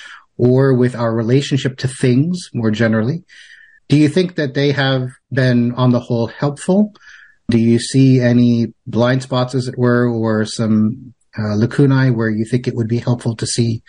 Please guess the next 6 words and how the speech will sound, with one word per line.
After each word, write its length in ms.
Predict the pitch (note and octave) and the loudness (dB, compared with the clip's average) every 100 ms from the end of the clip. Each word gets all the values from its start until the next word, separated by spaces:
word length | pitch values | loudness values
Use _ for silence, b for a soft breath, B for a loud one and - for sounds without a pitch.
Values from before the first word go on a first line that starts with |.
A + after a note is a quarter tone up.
| B B B B _ | B B B B _
more 300 | A#2 C3 D3+ | 2 4 2
thinking 420 | - D#3+ D3 D#3 B2 | 0 -2 0 0 2
or 140 | A2 | 2
more 280 | A#2 B2+ C#3+ | 2 2 2
work 260 | C#3 C#3 - | 2 0 -2
done? 460 | C3+ C3 D#3+ F3 | -2 0 0 -6